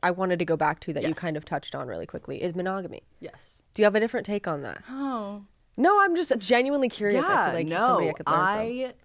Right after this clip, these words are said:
Speaker 2: just feel like as all those walls came crashing down,
Speaker 1: Mm-hmm.
Speaker 2: all the walls,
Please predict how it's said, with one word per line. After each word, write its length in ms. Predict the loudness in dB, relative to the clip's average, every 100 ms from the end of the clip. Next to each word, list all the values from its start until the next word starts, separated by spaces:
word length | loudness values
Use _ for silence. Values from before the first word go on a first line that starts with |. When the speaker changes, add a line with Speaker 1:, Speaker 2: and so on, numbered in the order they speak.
| _ -16
Speaker 2:
just 320 | -12 -12 -12
feel 500 | -16 -10 -6 -6 -6
like 520 | -8 -8 -10 -16 _ _ -8
as 220 | -6 -4
all 240 | -2 -2
those 240 | -2 -4 -4
walls 380 | -8 -6 -8
came 240 | -10 -14 -14
crashing 640 | -16 -12 -8 -8 -10 -10
down, 420 | -10 -8 -8 -8 -6
Speaker 1:
Mm-hmm. 260 | -6 -6 -10 _ _ _ -6
Speaker 2:
all 280 | -2 0
the 100 | -2 -4
walls, 440 | -6 -8 -12 -16